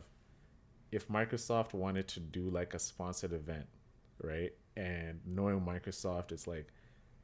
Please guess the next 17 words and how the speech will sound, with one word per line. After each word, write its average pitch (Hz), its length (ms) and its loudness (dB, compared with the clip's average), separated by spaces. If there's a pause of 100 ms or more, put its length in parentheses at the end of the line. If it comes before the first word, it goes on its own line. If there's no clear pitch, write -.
(240)
corporation, 90 920 4 (160)
Fortune 98 300 2
five 95 200 -4
hundred 87 240 -4
company, 82 460 -2
legacy 90 580 2
shit. - 320 -6 (1040)
When 101 160 6
you 143 60 6
think 151 200 6
of 110 120 8
Microsoft, 92 560 0
what 95 140 4
do 98 40 6
you 98 60 4
think 85 260 -4
about? 76 200 -10